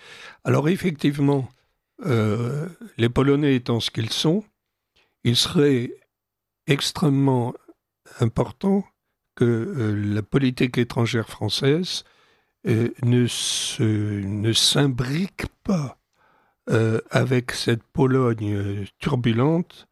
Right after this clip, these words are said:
comme elle, comme Macron essaye de, de, de l'imbriquer. Parce qu'en effet, euh, Macron, qu'est-ce qu'il est en train d'essayer de faire là ? C'est en quelque sorte de la prolifération nucléaire. Ça va totalement à l'encontre,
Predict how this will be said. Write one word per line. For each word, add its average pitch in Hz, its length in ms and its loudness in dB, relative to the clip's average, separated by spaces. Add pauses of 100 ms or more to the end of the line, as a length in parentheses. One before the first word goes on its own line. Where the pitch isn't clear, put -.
(440)
comme 120 220 2
elle, 107 540 0
comme 113 200 0
Macron 110 380 0
essaye 104 440 0
de, 101 480 -8
de, 104 300 -10
de 101 140 -6
l'imbriquer. 104 680 -2 (380)
Parce 123 180 0
qu'en 143 200 4
effet, 127 560 0 (580)
euh, 113 320 2 (180)
Macron, 131 680 2
qu'est-ce - 220 -2
qu'il 123 240 0
est 113 300 0
en 110 100 -2
train 120 340 0
d'essayer 107 460 -2
de 104 60 -10
faire 107 360 -2
là ? 95 240 -8 (480)
C'est - 300 -2
en 117 80 2
quelque 120 320 0
sorte 185 200 2
de 151 80 4
la 127 160 0
prolifération 123 840 -2
nucléaire. 156 640 -2 (800)
Ça - 220 2
va 139 260 2 (160)
totalement 143 580 2
à 127 60 2
l'encontre, 131 680 -4